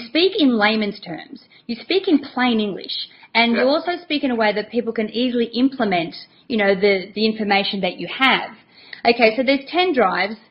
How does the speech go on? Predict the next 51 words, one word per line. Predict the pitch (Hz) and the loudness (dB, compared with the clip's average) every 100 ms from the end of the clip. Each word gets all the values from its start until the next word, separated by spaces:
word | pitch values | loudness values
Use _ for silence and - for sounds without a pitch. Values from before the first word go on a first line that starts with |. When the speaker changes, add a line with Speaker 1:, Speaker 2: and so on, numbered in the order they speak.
| _ _ | _ _
Speaker 1:
and, | 220 226 | -4 0
and | 240 | 2
we're | 254 | 4
only | 277 277 | 4 4
here | 247 | 0
for | 240 | -2
a | 196 | -2
very | 196 | -2
short | 190 196 185 | -2 -4 -4
period | 190 175 | -4 -6
of | 180 | -6
time | 170 170 | -6 -4
in | 175 | -6
this | 185 - | -8 -4
video, | 202 180 | -4 -2
Speaker 2:
Sure. | 175 | -2
Speaker 1:
but | 196 196 | -2 -4
can | - 247 | -2 0
you | 254 | 2
maybe | 277 294 294 | 2 2 -2
share | - 240 226 214 220 | 2 2 2 -2 -2
maybe | 220 208 202 | -2 0 -2
one | 214 | -2
or | 208 - | -4 -4
two | 302 381 | -4 0
of | 240 | 2
those | 196 185 | 2 0
drives | 196 180 175 190 208 | -2 -2 0 -2 -4
as | 202 | -4
to, | 208 | -2
you | 196 208 | -2 -2
know, | 185 | -6
to | 190 | -6
Speaker 2:
Sure. | 214 | -4
Speaker 1:
what | 214 214 | -4 -2
they | 208 | -2
really | 190 190 175 | 0 -2 0
are? | 190 202 - - _ - - | -2 -2 -6 -16 _ -20 -6
Speaker 2:
Yeah, | 277 220 208 214 202 | 2 4 4 2 -2
and | 165 | -2
you | 196 | 2
know | |
what | 190 | 4
I'll | 170 190 | 4 0
do | - | -2
is | - | 0
I'll | - - | 0 0
share | 156 147 | 2 2
the | 123 - | 0 -4
overall | 151 160 127 120 113 | -4 0 2 2 0
narrative | 120 120 117 | -2 -2 -2